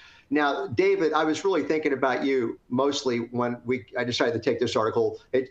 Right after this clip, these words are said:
it says that, it's written by a guy named John Harrelson. It says, "Neither warrior nor guardian. Why we need a hybrid <laughs> officer." David, I can't wait to get your input on this, but the subtitle is, "With the current spotlight on police reform,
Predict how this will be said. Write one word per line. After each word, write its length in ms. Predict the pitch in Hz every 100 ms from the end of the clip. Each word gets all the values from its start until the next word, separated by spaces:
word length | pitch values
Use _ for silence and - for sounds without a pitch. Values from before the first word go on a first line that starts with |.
| -
it 540 | - - 143 143 143
says 360 | - 160 139 -
that, 200 | 139 127
it's 140 | 139
written 160 | 208 147
by 100 | 139
a 60 |
guy 160 | 131 131
named 200 | 127 110
John 260 | 127 120 107
Harrelson. 520 | 120 110 107 110 98
It 80 | 107
says, 320 | - 117 -
"Neither 300 | 143 190 170
warrior 600 | 123 147 170 170 180 180 175 -
nor 360 | 135 143 135 113
guardian. 540 | 131 143 156 117 90 - _ _ -
Why 320 | 107 143 160
we 160 | 156 160
need 300 | 139 135 120
a 80 |
hybrid 680 | 98 147 131 - - 147 131
<laughs> 20 |
officer." 680 | 123 123 - - - 107 95 - - - -
David, 280 | 170 170
I 60 | 151
can't 240 | 151 175
wait 200 | 160 170
to 80 | 165
get 140 | 147 156
your 160 | 135
input 260 | 147 139 117
on 140 | 117
this, 180 | 120 113
but 360 | - 123 117 - -
the 220 | - 135 135
subtitle 600 | - 196 - 156 147 139
is, 200 | 143 139
"With 120 | 131
the 100 | 131
current 420 | 131 - 214 233 233
spotlight 600 | - 170 170 165 147 139
on 120 | 113
police 440 | - 123 165 170
reform, 600 | 214 - 170 139 127 127